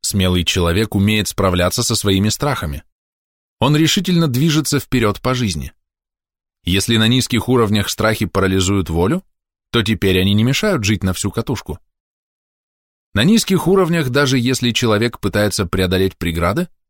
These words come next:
он неизбежно терпит поражение. А на уровне храбрости он выходит победителем, потому что трудности воспринимает как возможности для роста и развития.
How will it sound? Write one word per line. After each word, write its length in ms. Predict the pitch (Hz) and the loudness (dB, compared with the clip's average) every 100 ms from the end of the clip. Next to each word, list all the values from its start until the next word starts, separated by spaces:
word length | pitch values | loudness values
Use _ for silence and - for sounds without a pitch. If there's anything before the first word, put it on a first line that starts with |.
| _ _ | _ _
он 200 | 113 135 | 0 2
неизбежно 640 | 143 135 117 135 131 135 | 2 2 2 2 2 0
терпит 360 | 110 107 101 - | 0 -2 -2 -4
поражение. 600 | 101 101 92 76 60 - _ _ _ _ _ _ _ _ _ _ | -4 -2 -4 -6 -10 -14 _ _ _ _ _ _ _ _ _ _
А 140 | - 80 | -6 -2
на 80 | 90 | 0
уровне 360 | 101 90 92 | 2 0 0
храбрости 480 | 87 170 175 90 - | 0 0 0 -2 -2
он 120 | 95 | 0
выходит 340 | 95 90 104 98 | 0 0 -2 -2
победителем, 640 | 98 90 80 98 147 190 - _ | -2 -2 -2 -2 -2 -2 -6 _
потому 240 | 110 127 | -2 0
что 160 | 135 135 | 0 -2
трудности 460 | 139 175 175 - 135 | 0 2 0 0 0
воспринимает 600 | 123 127 123 127 147 - | 0 0 0 0 0 -2
как 160 | 120 | -2
возможности 640 | 117 110 135 131 135 - 131 | 0 2 2 0 -2 -2 0
для 160 | 117 | 2
роста 280 | 113 110 135 | 2 0 0
и 60 | 135 | 0
развития. 560 | 160 175 170 73 - | 0 -2 -4 -6 -8